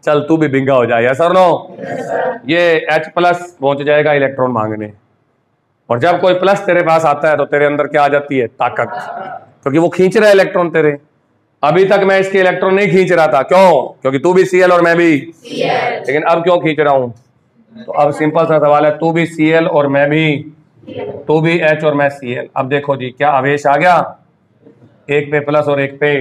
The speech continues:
Speaker 1: चलो यहां बनाना था, sorry। तो ये बन गया जी सीएल, सीएल, एक पे plus एक पे, और इस बार जो बंद बना वो किस किस के बीच में बना? पहले तो वो देखो, आयन, sorry, द्विध्रुव किसके बीच में ना? और इधर कौन है?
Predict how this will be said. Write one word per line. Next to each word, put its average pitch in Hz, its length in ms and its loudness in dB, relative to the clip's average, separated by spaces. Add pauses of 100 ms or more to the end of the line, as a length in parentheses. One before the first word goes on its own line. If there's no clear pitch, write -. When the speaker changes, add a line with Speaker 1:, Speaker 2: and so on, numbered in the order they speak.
(340)
Speaker 1:
चलो 123 180 -4
यहां 120 280 0
बनाना 127 240 0
था, 117 100 -4
sorry। 110 240 -8
तो - 720 -16
ये 147 180 -2
बन 147 140 0
गया 147 180 0
जी 147 140 -2
सीएल, 147 380 -2
सीएल, 156 380 -2
एक 135 260 -6
पे 139 80 -4
plus 143 300 -4
एक 135 200 -6
पे, 165 400 0 (680)
और 120 240 0
इस 156 140 -8
बार 160 220 2
जो 147 160 -2
बंद 147 200 0
बना 135 220 0 (480)
वो 135 500 -2 (460)
किस 160 160 -2
किस 165 220 -4
के 156 160 -2
बीच 143 200 -4
में 147 120 0
बना? 139 160 2
पहले 135 200 0
तो 139 120 -2
वो 135 120 0
देखो, 120 420 -8 (680)
आयन, 147 380 0
sorry, 131 220 -2
द्विध्रुव 139 520 0 (180)
किसके 135 260 -6
बीच 151 140 -2
में 156 100 0
ना? 156 120 2 (1160)
और 147 200 0
इधर 151 300 -2
कौन 151 260 0
है? 135 220 0